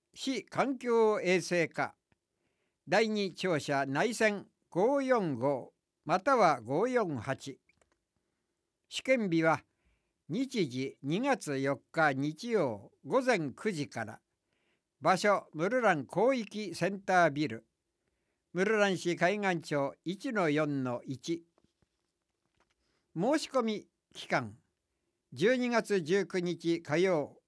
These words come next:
から一月十九日金曜。申し込み先、胆振総合振興局環境生活課。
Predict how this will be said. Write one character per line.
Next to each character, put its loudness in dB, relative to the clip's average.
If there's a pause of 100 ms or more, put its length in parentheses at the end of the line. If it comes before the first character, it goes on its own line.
(140)
か -2
ら -6 (560)
一 -2
月 0
十 2
九 0
日 -2
金 -4
曜。 -4 (1000)
申 2
し -12
込 -2
み -2
先、 -4 (600)
胆 -2
振 2
総 2
合 0
振 -8
興 0
局 -6
環 0
境 0
生 0
活 -2
課。 -6